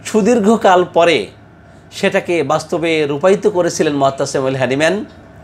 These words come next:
তো দ্বিতীয় সূত্রে আদর্শ আরোগ্য সম্বন্ধে বা আদর্শ আরোগ্য প্রসঙ্গে মহাত্মা স্যামুয়েল হ্যানিম্যান কয়েকটি শর্ত আরোপ করেছেন। তার প্রথম শর্ত, শর্তটি হচ্ছে যে আরোগ্য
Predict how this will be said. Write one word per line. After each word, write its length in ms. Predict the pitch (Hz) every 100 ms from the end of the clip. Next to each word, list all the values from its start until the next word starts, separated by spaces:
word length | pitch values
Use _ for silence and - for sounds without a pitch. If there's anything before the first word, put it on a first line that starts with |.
| - - - - - -
তো 60 | 170
দ্বিতীয় 280 | 156 190 262 254
সূত্রে 260 | 262 254 226 -
আদর্শ 300 | - 370 214 - 214 - 139
আরোগ্য 240 | 165 175 208 -
সম্বন্ধে 460 | 156 143 143 165 208 - - - - - - - - -
বা 80 | 135 143
আদর্শ 300 | 185 202 - 196 180 - 143
আরোগ্য 280 | 170 190 185 214 214 - - - -
প্রসঙ্গে 520 | 156 - 202 185 143 156 - - -
মহাত্মা 280 | 139 180 226 214 190 170 -
স্যামুয়েল 280 | 170 147 147 131
হ্যানিম্যান 380 | 139 156 139 139
কয়েকটি 320 | 156 147 147 147 -
শর্ত 240 | 165 160 196 - 135
আরোপ 160 | 151 -
করেছেন। 320 | 127 113 113 90 73 - - - -
তার 180 | 151 139 113
প্রথম 280 | 165 165 233 262
শর্ত, 200 | 233 214 214 - - -
শর্তটি 400 | 156 - 185 190
হচ্ছে 300 | 147 143 - 143 208 - - - - - - - - 117
যে 60 | 123 151
আরোগ্য 260 | 214 202